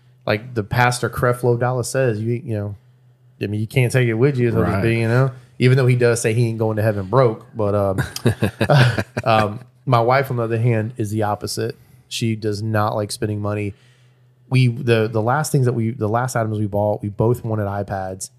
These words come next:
Speaker 1: We researched, researched. We were like, "All right, we're getting the latest iPads." This is a couple months back that came out.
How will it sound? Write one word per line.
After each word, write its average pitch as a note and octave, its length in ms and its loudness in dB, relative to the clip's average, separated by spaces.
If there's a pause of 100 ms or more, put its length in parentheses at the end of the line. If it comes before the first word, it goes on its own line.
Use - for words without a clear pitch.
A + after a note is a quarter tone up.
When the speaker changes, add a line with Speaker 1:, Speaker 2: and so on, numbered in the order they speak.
(520)
Speaker 1:
We G#2+ 120 -2
researched, A#2+ 500 -2
researched. A2+ 480 -4
We G#2 200 -8 (120)
were G#2 140 0
like, F#2+ 160 -4
"All G2 60 0
right, G#2+ 80 -4
we're G#2+ 100 -4
getting G#2+ 180 -2
the G#2 120 -6
latest G#2+ 340 -2
iPads." G#2 380 -2
This G2+ 80 -6
is B2 120 -2
a - 20 -12
couple G#2 180 -4
months G2+ 160 -6
back G#2 280 -6 (460)
that A2+ 140 -4
came A2 200 0
out. A2 300 0